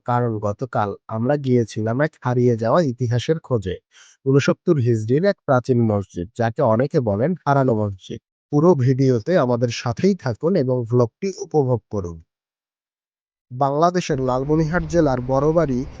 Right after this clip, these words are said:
পঞ্চগ্রাম ইউনিয়ন এলাকায় অবস্থিত একটি অনন্য ঐতিহাসিক নিদর্শন, দক্ষিণ এশিয়ার সবচেয়ে পুরনো মসজিদ, যা হারানো মসজিদ নামে পরিচিত। এই ঐতিহাসিক মসজিদে ঢোকার সময় একটা জিনিস চোখে পড়ল। নামাজ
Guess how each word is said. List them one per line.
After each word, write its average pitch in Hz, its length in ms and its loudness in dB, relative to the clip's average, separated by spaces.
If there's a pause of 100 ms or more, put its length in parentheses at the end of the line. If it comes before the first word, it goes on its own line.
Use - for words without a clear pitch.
(100)
পঞ্চগ্রাম 165 580 0
ইউনিয়ন 151 460 2
এলাকায় 135 440 -2
অবস্থিত 139 580 -6
একটি 123 320 -6
অনন্য 151 420 -2
ঐতিহাসিক 143 600 -6
নিদর্শন, 135 540 -2 (440)
দক্ষিণ 147 360 0 (100)
এশিয়ার 135 400 -2
সবচেয়ে 185 600 -4
পুরনো 151 300 0
মসজিদ, 110 420 -6 (480)
যা 143 140 4 (300)
হারানো 165 400 6
মসজিদ 139 440 2
নামে 156 220 -2
পরিচিত। 131 380 0 (1120)
এই 139 140 2
ঐতিহাসিক 160 600 4
মসজিদে 143 420 2
ঢোকার 135 320 0
সময় 131 300 -2
একটা 127 220 -2
জিনিস 147 300 -4
চোখে 135 260 -4
পড়ল। 113 320 -6 (460)
নামাজ 135 260 0